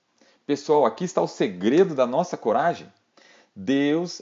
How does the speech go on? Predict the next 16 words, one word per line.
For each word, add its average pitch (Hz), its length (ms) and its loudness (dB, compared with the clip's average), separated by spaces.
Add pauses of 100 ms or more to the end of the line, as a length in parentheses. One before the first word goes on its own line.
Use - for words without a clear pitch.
é 156 160 -2
conosco 139 680 -6
por 143 280 -2
onde 160 360 2
eu 175 280 4
e 123 40 -2
você 139 380 -2
passarmos. 170 760 -4 (380)
Em 160 160 -4
todos 165 540 0
os 143 120 -8
momentos, 147 920 -6 (380)
em 156 200 -2
todas 175 420 0
as 143 120 -2
circunstâncias, 180 1700 -4